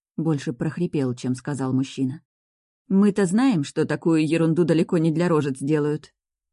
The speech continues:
Усмешка выходит немного нервной. «Лучше замолчи, Алия, остановись. Видишь же, как стремительно темнеют зеленые глаза и напрягается вена на шее». Стельмах молчит, отпуская голодный взгляд на мои чуть приоткрытые губы.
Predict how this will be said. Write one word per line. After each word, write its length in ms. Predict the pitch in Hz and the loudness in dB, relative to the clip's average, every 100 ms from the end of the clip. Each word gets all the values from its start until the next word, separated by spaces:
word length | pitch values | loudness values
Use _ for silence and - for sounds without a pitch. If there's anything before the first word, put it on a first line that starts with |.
| _ - | _ -8
Усмешка 440 | 160 180 208 220 | -2 -2 -2 -4
выходит 400 | 214 214 208 196 | -4 -2 -2 0
немного 320 | 190 196 190 | 0 0 0
нервной. 460 | 202 151 123 131 - _ _ | 0 0 0 -2 -4 _ _
«Лучше 340 | - 147 139 156 | -4 -4 -4 -4
замолчи, 480 | 147 143 139 - 147 | -2 -2 -4 -4 -4
Алия, 400 | 135 139 139 147 | -2 -2 -4 -6
остановись. 680 | 165 - 175 170 139 127 _ _ _ | -8 -4 -2 0 0 -2 _ _ _
Видишь 380 | 170 202 147 135 | -2 0 0 -2
же, 120 | 147 | -2
как 160 | 156 - | -4 -4
стремительно 540 | - 185 170 151 147 | 0 2 2 2 0
темнеют 460 | 165 170 175 139 131 | 0 0 2 2 2
зеленые 380 | 165 156 143 | 0 2 0
глаза 420 | 143 170 165 202 180 _ - | 0 -2 -2 -4 -6 _ -2
и 100 | 180 | 0
напрягается 580 | - 185 180 151 147 | 0 0 0 -2 -4
вена 300 | 165 190 139 | -2 0 0
на 100 | 135 | -2
шее». 380 | 156 175 151 - _ _ _ _ _ _ _ | -4 -6 -6 -8 _ _ _ _ _ _ _
Стельмах 500 | - - 202 196 185 | -8 0 2 2 2
молчит, 580 | 196 202 - 147 127 - | -2 -4 -6 -8 -8 -10
отпуская 580 | - 143 151 - 156 147 | -8 -6 -8 -8 -6 -2
голодный 400 | 143 151 151 151 | 0 0 2 0
взгляд 400 | 131 139 170 - | 0 -2 -2 -4
на 120 | 160 156 | -2 0
мои 200 | 151 143 | 0 -2
чуть 220 | 165 - | -6 -6
приоткрытые 600 | 165 156 - 147 156 151 | -6 -6 -4 -4 -2 -4
губы. 400 | 139 123 120 | -2 -4 -4